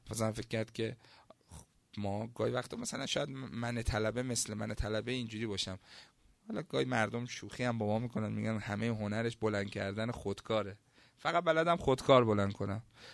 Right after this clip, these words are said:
فکر کرد امام باقر هم اینجوریه، فقط آقا بلدن. نشسته بود اینجوری که: «آقا جان، داریم تیر میندازیم، یه تیر هم شما بنداز.» آقا گفتن: «نه، من از سنم گذشته این کار.»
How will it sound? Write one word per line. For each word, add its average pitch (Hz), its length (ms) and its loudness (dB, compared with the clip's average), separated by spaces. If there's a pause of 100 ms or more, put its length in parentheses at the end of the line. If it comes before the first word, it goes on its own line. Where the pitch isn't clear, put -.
فکر 165 180 0
کرد 180 180 6
امام 170 300 6
باقر 170 300 8
هم 175 80 2
اینجوریه، 135 480 2
فقط 131 220 4
آقا 139 180 8
بلدن. 135 420 2 (880)
نشسته 147 380 0
بود 160 120 0
اینجوری 147 200 -10
که: 170 80 -6
«آقا - 320 4
جان، 202 220 4
داریم 196 340 2
تیر 202 260 -2
میندازیم، 196 460 -2
یه 196 100 4
تیر 202 240 0
هم 196 100 8
شما 190 360 8
بنداز.» 123 520 2 (300)
آقا - 160 -8
گفتن: 147 260 -8
«نه، 117 260 -4
من 98 180 -8
از 92 140 -8
سنم 117 400 -6
گذشته 90 560 -8
این 95 220 -8
کار.» - 280 -16